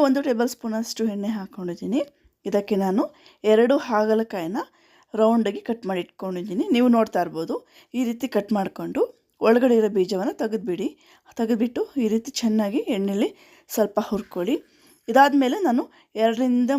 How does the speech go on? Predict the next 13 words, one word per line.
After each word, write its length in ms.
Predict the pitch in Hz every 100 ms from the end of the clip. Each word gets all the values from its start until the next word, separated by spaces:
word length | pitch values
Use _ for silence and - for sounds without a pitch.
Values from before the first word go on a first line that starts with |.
| 226
ಮೂರು 160 | 226 220
ನಿಮಿಷಗಳ 360 | 220 247 226 220
ಕಾಲ 160 | 208 277 453 285
ಲೋ 80 | 233 233
ಫ್ಲೇಮಲ್ಲೇ 420 | 226 196 190 240 587 - _ _ 247
ತಟ್ಟೆ 240 | 233 240 233
ಮುಚ್ಚಿ 240 | 208 - 427
ಸ್ವಲ್ಪ 320 | 247 196 180 - - -
ಹುರ್ಕೊಳ್ತೀನಿ. 760 | 208 190 180 160 - 156 208 - _ _ _
ನೋಡಿ, 180 | 196 254 - _ _ - 202
ಈ 40 | 202
ರೀತಿ 220 | 202 226 214
ಆದ್ಮೇಲೆ 300 | 175 185 285